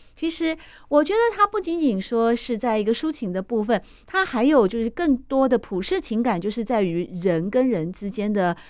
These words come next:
相遇与别离，甚至重逢，甚至擦身而过。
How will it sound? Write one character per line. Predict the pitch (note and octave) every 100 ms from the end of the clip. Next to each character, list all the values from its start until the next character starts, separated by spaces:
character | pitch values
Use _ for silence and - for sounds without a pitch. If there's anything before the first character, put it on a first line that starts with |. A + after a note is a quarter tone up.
| - -
相 | - A#3+ B3+
遇 | B3 B3+ F#3+ -
与 | E3
别 | - E3+ F3
离， | G#3 E3+ F3
甚 | - G#3
至 | G#3+ F#3+
重 | - F3+ D#3 G#3
逢， | - D#3
甚 | F#3+ G#3
至 | G3 F3
擦 | G3 F#3+
身 | - F#3+
而 | F#3 C#3 D3+
过。 | - B3 D3+